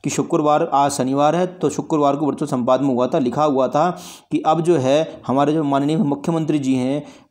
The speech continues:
अब योगी सरकार ने प्रदेश में जो है रिक्त पदों पर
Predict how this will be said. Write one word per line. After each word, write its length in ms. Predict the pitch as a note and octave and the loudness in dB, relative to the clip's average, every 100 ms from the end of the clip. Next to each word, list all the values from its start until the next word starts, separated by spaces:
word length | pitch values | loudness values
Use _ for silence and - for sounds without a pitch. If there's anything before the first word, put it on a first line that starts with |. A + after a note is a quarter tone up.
| - | -2
अब 160 | D#3 D3+ | 0 2
योगी 200 | D#3+ E3+ | 0 0
सरकार 340 | D#3 C3 D3 | -2 0 0
ने 200 | C#3+ D3 E3+ - | 2 0 -2 -4
प्रदेश 380 | C3+ D#3 E3+ C#3+ | -2 2 2 2
में 240 | C#3+ C#3 | 2 2
जो 80 | C#3 | 2
है 80 | D#3 | 2
रिक्त 240 | C#3 D#3 - | 2 -2 -2
पदों 240 | C#3 D3 | 0 0
पर 140 | D#3 | 0